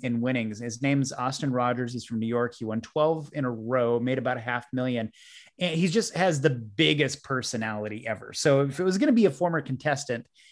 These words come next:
it would be him. But they're trying out a bunch of different celebrities right now or personalities to see who it's gonna be. So Aaron Rodgers of the Green Bay Packers is doing it right now. And I just wanna give a quick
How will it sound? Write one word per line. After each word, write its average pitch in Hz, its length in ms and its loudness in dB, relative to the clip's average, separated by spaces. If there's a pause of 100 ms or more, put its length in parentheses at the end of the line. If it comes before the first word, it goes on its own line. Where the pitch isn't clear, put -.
(160)
it 160 160 0
would 156 160 2
be 117 180 0
him. 117 640 4 (280)
But 165 200 6
they're 151 160 6
trying 208 640 2
out 151 380 4
a 143 40 -2
bunch 147 320 2
of 123 120 -4
different 120 320 -4
celebrities 123 720 0
right 110 240 -4
now 104 240 -6 (160)
or 123 320 0 (280)
personalities 143 1120 2
to 123 100 -4
see 131 220 0
who 131 120 0
it's 117 160 -2
gonna 117 200 0
be. 135 280 2
So 120 280 0 (280)
Aaron 190 220 4
Rodgers 160 400 4
of 139 80 -2
the 135 40 -2
Green 143 220 4
Bay 131 140 4
Packers 127 560 -2
is 113 60 -10
doing 117 280 0
it 139 140 0
right 123 240 0
now. 110 240 -2
And 113 100 -2
I 113 60 0
just 117 180 -8
wanna 131 160 0
give 123 160 0
a 104 80 0
quick 143 420 -2